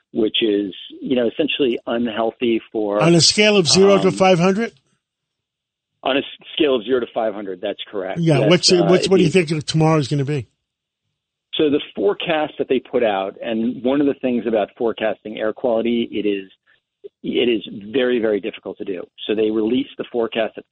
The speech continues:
Speaker 1: three P M for the following day, and for tomorrow they have it at a hundred, which is moderate. So
Speaker 2: Moderate.
Speaker 1: it, it it's not in the unhealthy for
Speaker 2: Now,
Speaker 1: centuries.
Speaker 2: now, let me
Speaker 1: It's
Speaker 2: ask
Speaker 1: not
Speaker 2: you a
Speaker 1: in the
Speaker 2: silly
Speaker 1: unhealthy
Speaker 2: question.
Speaker 1: or, or having
Speaker 2: You know,
Speaker 1: a
Speaker 2: like we talked about with the, what, what's going on with the sun and the reason, uh,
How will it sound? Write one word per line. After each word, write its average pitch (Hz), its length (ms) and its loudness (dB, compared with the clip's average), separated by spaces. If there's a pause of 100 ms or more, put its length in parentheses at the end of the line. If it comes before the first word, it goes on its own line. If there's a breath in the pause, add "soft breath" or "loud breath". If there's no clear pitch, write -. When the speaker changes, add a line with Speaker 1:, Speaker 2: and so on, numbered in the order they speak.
Speaker 1:
three 117 280 -4
P 107 120 -6
M 104 200 -4
for 107 100 -8
the 98 120 -6
following 101 360 -4
day, 110 200 0
and 113 160 -4
for 107 140 -6
tomorrow 110 340 -2
they 104 120 -2
have 101 180 -4
it 95 80 -6
at 90 40 -8
a 90 60 -10
hundred, 143 480 -2 (420 soft breath)
which 107 240 -2
is 104 300 0 (160)
moderate. 95 520 -4 (300)
So - 140 2
Speaker 2:
Moderate. - 340 0
Speaker 1:
it, - 100 -8
it - 60 -12 (300)
it's 107 260 -4
not 123 260 0
in 120 80 0
the 117 100 0
unhealthy 110 460 -4
for - 60 -16
Speaker 2:
Now, 202 120 -6
Speaker 1:
centuries. - 180 0
Speaker 2:
now, 226 140 4
let 247 140 2
me 285 120 4
Speaker 1:
It's 254 180 2
Speaker 2:
ask - 20 -6
Speaker 1:
not - 60 -4
Speaker 2:
you - 20 2
a - 20 4
Speaker 1:
in - 0 -
the 185 40 6
Speaker 2:
silly 208 240 4
Speaker 1:
unhealthy - 140 -4
Speaker 2:
question. 123 360 2
Speaker 1:
or, 95 80 -2
or 98 80 -4
having 95 300 -4
Speaker 2:
You 214 80 2
know, 202 320 6
Speaker 1:
a 196 60 8
Speaker 2:
like 190 260 2
we 190 120 0
talked - 360 2
about 180 340 2
with 165 220 2
the, 151 240 4 (280 loud breath)
what, 165 220 4
what's 165 240 2
going 170 260 4
on 160 200 4
with 147 120 2
the 131 80 -2
sun 165 420 4
and 143 140 4
the 139 80 4
reason, 156 500 4
uh, 147 180 4